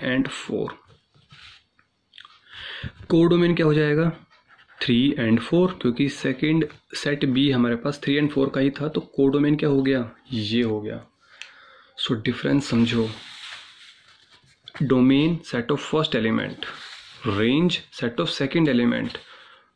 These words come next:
codomain whole set B, तीनों चीज़ों में difference है, ध्यान समझना। So इस बात से क्या मैं कह दूं कि जो range होगा वो हमेशा codomain होगा,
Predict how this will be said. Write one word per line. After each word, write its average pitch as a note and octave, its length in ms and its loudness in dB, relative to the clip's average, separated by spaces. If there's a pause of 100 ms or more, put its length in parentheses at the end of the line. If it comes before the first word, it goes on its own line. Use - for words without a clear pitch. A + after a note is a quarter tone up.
(380)
codomain D#3 520 4 (420)
whole D3 320 4
set C#3 420 -4 (220)
B, B2+ 240 2 (340)
तीनों C#3 260 4
चीज़ों C3 220 2
में B2+ 200 0
difference B2+ 500 -2
है, A#2+ 100 -8 (640)
ध्यान B2+ 280 2
समझना। B2+ 380 0 (540)
So - 100 -4 (140)
इस G3 140 0
बात C3+ 220 0
से D3 100 -2
क्या C#3+ 140 0
मैं C#3 140 0
कह C3+ 160 0
दूं C3 240 2
कि D#3 180 0
जो C#3 180 0
range C3+ 520 2
होगा A#2+ 360 4
वो B2+ 400 0
हमेशा B2 440 4
codomain C3+ 720 4
होगा, B2+ 360 0